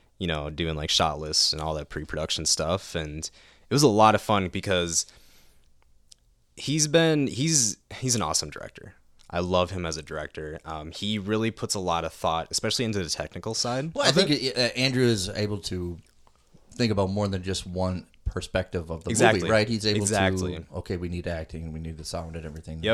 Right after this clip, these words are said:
Speaker 2: and all that, right?
Speaker 1: 'Cause he, yeah, he focuses on everything, whereas, you know, some directors are just, like, focused on the actors,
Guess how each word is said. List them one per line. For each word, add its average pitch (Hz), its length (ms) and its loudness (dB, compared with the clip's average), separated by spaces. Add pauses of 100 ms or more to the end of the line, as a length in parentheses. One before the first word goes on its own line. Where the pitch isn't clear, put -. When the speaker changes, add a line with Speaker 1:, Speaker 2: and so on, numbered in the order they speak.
Speaker 2:
and - 20 -10
all 85 140 -10
that, 82 160 -14
right? 82 220 -4
Speaker 1:
'Cause 131 160 4
he, 165 460 4 (840)
yeah, 107 240 6
he 160 220 0
focuses 160 540 4
on 104 340 2 (140)
everything, 85 680 -2
whereas, 92 340 2
you 90 80 -2
know, 85 80 0
some 110 240 2
directors 82 800 0
are 87 140 -4
just, 76 260 -2
like, 76 400 -12 (120)
focused 82 380 -6
on 78 140 -8
the 76 100 -12
actors, 90 640 -4